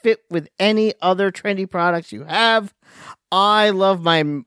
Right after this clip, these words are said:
my Ace sweatpants. I have two pairs. I have gray. I have blue. I have blue Ace sweat shorts,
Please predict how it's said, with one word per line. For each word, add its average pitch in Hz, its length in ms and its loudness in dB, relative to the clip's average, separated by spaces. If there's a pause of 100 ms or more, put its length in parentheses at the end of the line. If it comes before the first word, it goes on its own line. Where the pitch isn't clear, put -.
my 151 220 0
Ace 156 240 -2
sweatpants. 208 640 -2
I 139 140 -2
have 117 180 -6
two 233 300 -6
pairs. 202 400 0
I 117 80 -4
have 120 160 -6 (160)
gray. 180 360 2
I 131 160 -2
have 123 240 -8
blue. 170 360 0 (260)
I 165 120 0
have 131 280 -4
blue 170 460 0 (160)
Ace 160 280 -2
sweat - 440 -8
shorts, - 680 -4